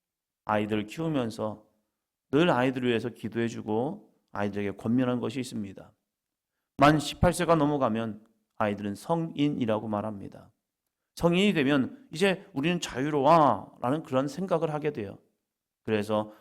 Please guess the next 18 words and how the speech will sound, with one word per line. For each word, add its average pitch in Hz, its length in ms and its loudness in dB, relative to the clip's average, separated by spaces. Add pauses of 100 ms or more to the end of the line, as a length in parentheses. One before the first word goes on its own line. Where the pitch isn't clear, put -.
성인이 135 920 2
되는 127 320 0
그날부터 107 840 -4
이제 104 500 -6
아이들이 107 640 -4 (460)
이제 170 180 0
뭐 170 400 -2 (200)
술 196 140 -4
먹고 165 320 0
담배 131 260 0
피우고 139 360 -6
뭐 - 120 -8
그런 208 240 -2
거에 202 160 4
대해서 156 460 -2 (180)
왜 233 160 2
다 185 160 -6
하니까. - 800 -4